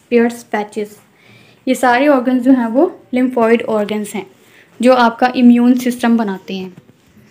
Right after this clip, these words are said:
<clears throat> Investigate how can we strengthen our immune system।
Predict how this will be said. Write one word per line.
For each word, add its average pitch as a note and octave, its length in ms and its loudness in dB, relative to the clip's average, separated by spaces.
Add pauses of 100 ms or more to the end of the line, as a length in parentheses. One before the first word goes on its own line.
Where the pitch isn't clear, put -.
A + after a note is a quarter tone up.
(640)
<clears throat> - 480 0 (800)
Investigate D4+ 640 2
how C4+ 220 2
can C#4+ 180 6
we D4 80 4
strengthen C4 540 0
our A#3+ 240 -6
immune A3+ 420 -8
system। A3 280 -10